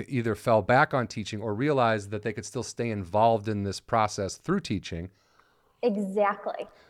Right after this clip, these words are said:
Speaker 1: But some of them get burned out or get bitter or are pissed when, like, somebody comes up and is really good and they kind of see themselves and the mistakes they made aren't
Speaker 2: Totally.
Speaker 1: being ma-, whatever. I mean, I, I just, I just feel like you're,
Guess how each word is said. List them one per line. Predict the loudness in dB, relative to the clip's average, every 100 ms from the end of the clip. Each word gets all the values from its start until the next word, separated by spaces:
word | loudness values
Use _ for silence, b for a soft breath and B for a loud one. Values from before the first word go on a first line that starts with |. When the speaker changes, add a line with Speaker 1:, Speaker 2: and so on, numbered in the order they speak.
| b 2
Speaker 1:
But | 6 6 6
some | 0 2
of | 4 4
them | 2
get | 2 2 2
burned | 2 4
out | 4 4 2
or | 0
get | 0 -2 2
bitter | 6 6 6 6 4
or | 4 6
are | 4 2
pissed | 0 2 2 0 -2
when, | -2 2
like, | 2 0 -4 b b b
somebody | 0 2 4 2
comes | 2 2
up | 2 2
and | 0
is | 4
really | 4 4
good | 4 8 10 10 8
and | 4
they | 2 0
kind | 0 0
of | 0 -2
see | -6 -4 0 2 2 2
themselves | 2 0 0 2 6 8 8 4 0 -4
and | -2 -2
the |
mistakes | -4 -2 -2 -2
they | 2 2 4
made | 4 4
aren't | 4 0
Speaker 2:
Totally. | -2 -2
Speaker 1:
being | -2
ma-, | -2
whatever. | 2 6 6 6
I | 4
mean, | 2 0 B B B B -20 -18 -10
I, | 0
I | 2
just, | 4 2 0
I | 0
just | 2 0
feel | 4 6
like | 6 4 0 _
you're, | -12 2 6 6